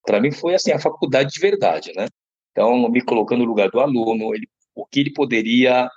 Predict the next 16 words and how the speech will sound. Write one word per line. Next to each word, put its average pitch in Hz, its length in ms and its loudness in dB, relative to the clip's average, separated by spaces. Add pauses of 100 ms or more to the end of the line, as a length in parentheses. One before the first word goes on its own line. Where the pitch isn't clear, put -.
(200)
ter 110 140 -4
pensado, 92 760 0
né? 92 240 0 (500)
Por - 180 -4
que 165 100 0
ele 143 100 0
teria 131 300 0
pensado 117 420 0
aquilo? 110 560 -2 (400)
Possíveis 165 600 0
dúvidas. 117 640 -2
Eu 98 140 -2
comecei 110 520 0
a 123 60 -2
questionar, 117 720 0
enxergar. 110 640 2